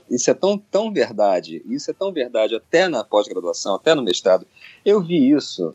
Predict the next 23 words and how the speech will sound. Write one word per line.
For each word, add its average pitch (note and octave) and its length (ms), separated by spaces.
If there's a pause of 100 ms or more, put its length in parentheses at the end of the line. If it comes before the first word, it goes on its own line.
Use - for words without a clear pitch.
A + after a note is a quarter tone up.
no A2+ 80
mestrado, G#2+ 500
porque A2 220
assim, A#2 220
as G2 80
pessoas - 260
<laughs> - 180
pegam E3+ 200 (400)
esse, D3+ 340
essa C#3 180
coisa D3 280
do, B2+ 180 (240)
você B2 180
tem F3 160
que - 120
pegar C#3+ 360
aquilo D#3+ 300
que D#3 100
é C#3+ 40
próximo D3 440
de C3+ 80
você, B2 400 (400)
né? A2+ 260